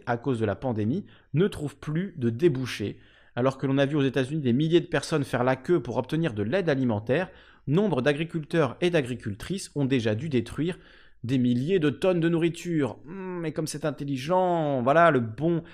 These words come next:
le marché qui s'autorégule. Ah, le, voilà le bon marché tel qu'on l'aime. Ah, c'est fabuleux. Les exploitations agricoles américaines vendent soit à la grande distribution pour la consommation des particuliers,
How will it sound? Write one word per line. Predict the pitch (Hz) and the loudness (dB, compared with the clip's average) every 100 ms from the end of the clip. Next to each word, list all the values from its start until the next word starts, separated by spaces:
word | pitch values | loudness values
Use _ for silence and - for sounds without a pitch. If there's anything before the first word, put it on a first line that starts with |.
| - | -8
le | 131 | -2
marché | 143 147 - - 196 | -2 -2 -2 0 0
qui | 151 | 0
s'autorégule. | - - 151 175 202 214 165 120 - - - | -4 0 2 2 0 -2 -2 -4 -8 -14 -6
Ah, | 160 170 | -2 -2
le, | |
voilà | 147 127 190 220 | -2 -2 0 0
le | 185 | 0
bon | 127 151 190 | 0 0 2
marché | 175 90 - - 196 190 160 | 0 0 -4 2 4 6 4
tel | 160 135 | 2 -2
qu'on | 156 | 2
l'aime. | 156 160 143 120 | 4 4 4 0
Ah, | 123 | -2
c'est | - 107 | -6 -10
fabuleux. | - 131 120 113 117 110 104 - - - - | -8 -4 -4 -2 -2 -2 -4 -10 -20 -16 -4
Les | 156 175 | -2 -2
exploitations | - 170 170 156 175 | -2 -2 0 -2 0
agricoles | 151 123 120 139 | 0 0 0 2
américaines | 123 113 107 139 175 | 2 0 -2 -2 -2
vendent | 127 123 147 123 104 | -2 0 0 0 -4
soit | - 160 165 | -6 -2 2
à | 131 | 2
la | 110 | 0
grande | 117 | 0
distribution | 107 - 98 95 - 180 | -2 -6 -10 -10 -4 -4
pour | 160 113 | -2 -2
la | |
consommation | 107 110 117 113 - 110 | -4 -6 -4 -4 -4 -6
des | 98 | -6
particuliers, | 92 - 107 123 160 185 | -8 -12 -8 -4 -2 -4